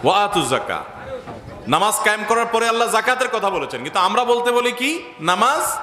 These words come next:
রোজা। রোজা তো তিন নম্বরে, দুই নম্বরে তো জাকাত। তো জাকাতের ব্যাপারে আমরা অনেকে উদাসীন, আমরা নামাজ পড়ি অনেকে, কিন্তু জাকাত দিতে চাই না, কারণ নামাজ পড়তে পয়সা লাগে না,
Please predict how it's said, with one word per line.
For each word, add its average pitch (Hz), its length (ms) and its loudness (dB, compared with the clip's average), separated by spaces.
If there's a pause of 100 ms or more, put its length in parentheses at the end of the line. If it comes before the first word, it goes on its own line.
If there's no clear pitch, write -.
(400)
রোজা। 92 320 -2 (160)
রোজা 165 220 2
তো 208 140 -4
তিন 247 160 0
নম্বরে, 262 320 2 (640)
দুই 139 100 2
নম্বরে 220 240 4
তো 240 120 2
জাকাত। 247 300 0 (500)
তো 151 80 -2
জাকাতের 202 440 2
ব্যাপারে 190 260 2
আমরা 175 180 0
অনেকে 165 240 -2
উদাসীন, 139 300 0
আমরা 180 120 0
নামাজ 233 260 4
পড়ি 233 180 4
অনেকে, 170 260 0
কিন্তু 165 180 -4
জাকাত 170 300 0
দিতে 151 200 -2
চাই 135 200 0
না, 120 100 -2
কারণ 185 320 2 (320)
নামাজ 180 200 0
পড়তে 180 220 -4
পয়সা 175 200 2
লাগে 107 180 0
না, 80 100 -8